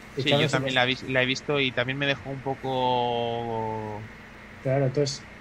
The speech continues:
Speaker 1: yo tenía ganas de jugarle por la ambientación. Eh, andaba mucho tiempo atrás del Yggdrasil, pero no lo encontraba. Cuando salió esto, digo, "Coño, pa' mí". Pero claro, lo probaron, echaron la partida, se quedaron así y fue un poco, jo-, eh,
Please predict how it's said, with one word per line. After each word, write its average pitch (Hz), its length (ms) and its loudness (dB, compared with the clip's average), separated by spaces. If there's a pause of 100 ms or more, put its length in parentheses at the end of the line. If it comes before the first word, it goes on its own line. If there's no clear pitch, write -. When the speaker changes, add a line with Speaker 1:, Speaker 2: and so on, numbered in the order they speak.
(120)
Speaker 1:
yo 139 180 4
tenía 165 320 8
ganas 165 260 4
de 165 100 6
jugarle 156 340 6
por 120 200 -4
la 113 180 -10
ambientación. 120 600 0
Eh, 123 220 0 (160)
andaba 151 280 10
mucho 160 200 4
tiempo 160 200 2
atrás 160 160 4
del 147 120 8
Yggdrasil, 127 360 4
pero 131 140 -2
no 135 60 2
lo 135 60 2
encontraba. 117 320 -4 (100)
Cuando 117 160 -10
salió 127 180 -2
esto, 139 120 0
digo, 123 120 0
"Coño, 120 200 -2
pa' 120 80 -4
mí". 135 140 4 (520)
Pero 127 120 -6
claro, 135 160 2
lo 127 160 4
probaron, 135 460 4
echaron 139 240 0
la 147 100 4
partida, 139 360 2
se - 120 -8
quedaron 131 280 -2
así 175 420 0
y 123 380 -2
fue 139 180 2
un 135 120 6
poco, 127 680 0 (140)
jo-, 139 160 4 (340)
eh, 160 200 8